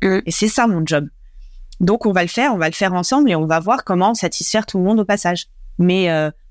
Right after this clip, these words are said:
Speaker 2: je vais pas vous satisfaire à dire, euh, oui à tout ce que vous voulez alors que je sais très bien que derrière, euh, ça va pas passer. Ou alors, je vais pas, euh,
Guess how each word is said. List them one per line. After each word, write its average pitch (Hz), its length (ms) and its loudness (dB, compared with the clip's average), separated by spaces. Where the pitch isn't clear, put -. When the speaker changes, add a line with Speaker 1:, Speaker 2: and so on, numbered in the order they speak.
Speaker 2:
je - 140 0
vais 185 40 0
pas 233 120 2
vous 233 100 0
satisfaire 214 560 0
à 180 80 2
dire, 180 300 -2
euh, 170 80 2
oui 202 240 2
à 185 40 0
tout 175 120 -10
ce - 40 -10
que - 60 -2
vous 185 160 2
voulez 185 220 2
alors 156 160 0
que - 60 -10
je 160 40 -6
sais 160 140 -2
très 196 160 -2
bien 190 160 2
que 185 60 0
derrière, 170 440 0
euh, 139 100 -4
ça 147 140 -6
va 147 100 0
pas 147 140 -2
passer. 247 400 -2
Ou 175 120 2
alors, 214 280 2
je 190 120 -2
vais 170 160 0
pas, 220 480 2
euh, 165 40 -8